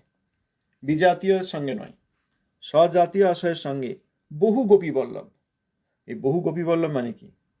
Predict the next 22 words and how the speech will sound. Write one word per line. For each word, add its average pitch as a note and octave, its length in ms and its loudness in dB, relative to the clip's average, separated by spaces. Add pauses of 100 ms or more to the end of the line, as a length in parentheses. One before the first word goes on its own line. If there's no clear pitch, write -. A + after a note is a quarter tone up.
(640)
গোপী D3+ 220 -2
বল্লভ E3+ 300 0
মানে E3 180 -6
তো D#3+ 340 -6
গোপীনাথ C3 500 -4
অর্থাৎ C3+ 340 -8
কৃষ্ণ। D#3 340 -10 (720)
তাহলে C3 100 -2
বহু C#3+ 260 0
গোপী F3 220 -2
বল্লভ F3 300 0
মানে D#3 200 -4
কি? - 180 -16 (140)
বহু D3+ 200 -4
গোপীনাথ? F3+ 520 -2 (220)
না, A#2 260 -10 (300)
বহু A3+ 280 2
গোপী D3 300 -2 (100)
অর্থাৎ F#3 400 -4 (420)
অনন্ত A#3+ 360 0
সংখ্যক A#3+ 380 0
ব্রজদেবীগণের F#3+ 800 0